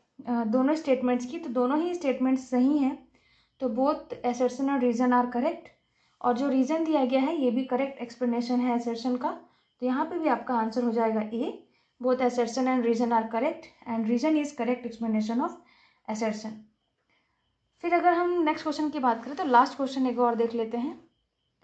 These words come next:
यहाँ पे, अ, ये question है sixth number,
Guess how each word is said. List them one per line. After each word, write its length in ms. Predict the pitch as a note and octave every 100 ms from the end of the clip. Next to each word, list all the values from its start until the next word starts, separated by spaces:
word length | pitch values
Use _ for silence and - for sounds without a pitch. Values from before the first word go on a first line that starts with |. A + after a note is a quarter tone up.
| _ _ _ _ _ _ -
यहाँ 160 | C#4+ D4
पे, 140 | E4+
अ, 580 | D4+ C#4 C4 B3 B3 C4
ये 60 | D4+
question 320 | D4+ D4 D4
है 100 | D4+
sixth 320 | C#4 C4 -
number, 320 | C#4 C4 E4+